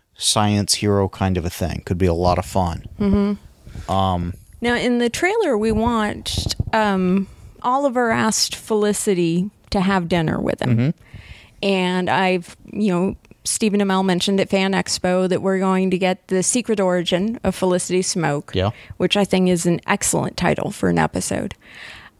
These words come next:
Speaker 2: Uh, I love the friendship between Oliver and Felicity. I think it is phenomenal.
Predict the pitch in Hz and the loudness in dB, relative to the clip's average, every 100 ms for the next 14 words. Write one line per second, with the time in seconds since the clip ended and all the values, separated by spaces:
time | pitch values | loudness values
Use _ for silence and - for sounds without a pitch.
0 | - 220 214 214 - _ 233 247 240 214 | -4 0 0 -2 -4 _ 0 2 2 2
1 | 208 220 240 262 233 - - - 180 175 | 2 2 2 0 -4 -6 -8 -2 0 2
2 | 208 - 320 - - _ _ _ 302 - | 0 0 0 -2 -18 _ _ _ -4 0
3 | 294 294 294 294 - 269 277 294 294 285 | 0 0 -2 -2 0 0 0 -2 -2 -2
4 | 262 254 277 277 - 285 285 - 196 196 | -2 0 2 0 0 0 2 2 2 2
5 | 226 220 - 202 190 190 175 170 - - | 0 -2 -4 0 0 2 0 0 -4 -10
6 | _ _ - - 185 175 180 185 170 175 | _ _ -10 -2 0 2 2 2 0 -2